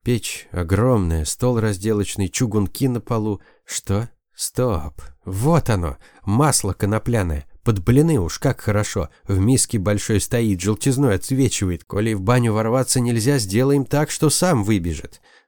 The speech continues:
Андрей собрал тряпки, которыми вытирают столы,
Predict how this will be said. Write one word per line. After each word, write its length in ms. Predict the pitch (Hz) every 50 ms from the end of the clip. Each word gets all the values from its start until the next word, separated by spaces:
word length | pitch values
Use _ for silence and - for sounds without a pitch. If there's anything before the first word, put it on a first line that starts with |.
| _
Андрей 380 | - 95 90 80 92 104 110 98
собрал 420 | - - 98 87 90 101 98 90
тряпки, 420 | - - 92 101 - - - - 113
которыми 460 | - 123 117 - 123 117 117 117 113
вытирают 500 | 107 113 107 - 120 120 120 113 107 -
столы, 440 | - - 127 120 113 120 120 104